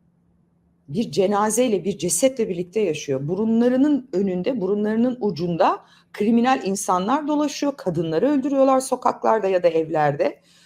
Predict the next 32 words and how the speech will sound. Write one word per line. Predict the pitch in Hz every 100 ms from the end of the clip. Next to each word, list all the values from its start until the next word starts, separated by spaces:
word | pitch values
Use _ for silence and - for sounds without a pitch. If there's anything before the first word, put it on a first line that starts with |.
| -
Bahçelere | 170 202 - 208 170 196
gömüyorlar. | 254 277 285 285 269 269 - _ _ _ -
Çok | 262 269
pardon, | 320 311 220 190
bunun | 196 240
Hizbullah | 190 202 202 233 226
cinayetlerinde | 220 220 233 233 240 240 233
Allah | 160 170 185
aşkınıza | 240 - 311 254 190 - _ -
ne | 220
farkı | 254 392 381 226
var? | 160 135
Apartmanda | - 180 220 214 233 226 233 311
bu. | 311 202 - - - -
Yani | 156
müstakil | 156 165 233 226 262
ev | 240
denilen | 220 226 285 403
de | 392
bu | 285
yani | 349 254 185
aslına | 156 151 170
bakarsanız. | 156 151 151 143 160 147
İki | - - 247
katlı | 160 143 - 220
bir | 240 - _ _
gecekondu | 254 254 214 190 170
apartman | 247 226 220 214 233 233
gibi | 175 156 277
bir |
şey | 294 339 320
Konya'da. | 254 160 131 117 -